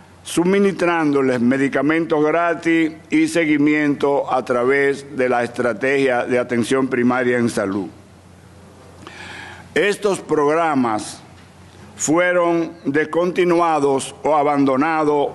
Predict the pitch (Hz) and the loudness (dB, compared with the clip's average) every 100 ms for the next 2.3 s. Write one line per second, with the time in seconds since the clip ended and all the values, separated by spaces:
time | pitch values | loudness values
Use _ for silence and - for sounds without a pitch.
0 | - 139 139 135 - 147 123 143 156 160 | -2 0 2 0 -2 -2 0 0 0 0
1 | 156 156 - 143 139 139 127 120 113 101 | -2 -2 -2 0 0 -2 0 2 0 -2
2 | 95 - | -4 -10